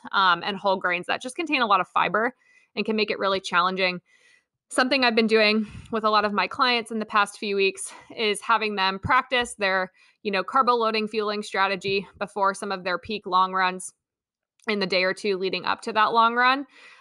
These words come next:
Um, and I will kind of have them, you know, tell me,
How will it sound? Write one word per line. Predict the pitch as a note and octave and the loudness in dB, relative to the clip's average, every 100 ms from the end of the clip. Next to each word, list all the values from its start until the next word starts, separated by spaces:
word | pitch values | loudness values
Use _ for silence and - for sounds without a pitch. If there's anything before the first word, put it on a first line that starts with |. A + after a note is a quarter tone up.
| - | 0
Um, | G3+ F#3+ | 2 2
and | - G3+ G3 - | -2 -4 -6 0
I | G3+ G3+ | 2 4
will | G#3 G#3+ | 2 -2
kind | A3 F#3+ | -2 -4
of | - | 0
have | G3+ G3 F#3+ | 4 4 2
them, | G3 F#3 F#3+ - - - | 2 2 -2 -10 -16 -14
you | A3+ | -8
know, | F#3+ F3+ _ | -6 -8 _
tell | - B3 C4+ | 0 2 2
me, | C#4+ C#4 C4 | 0 -4 -6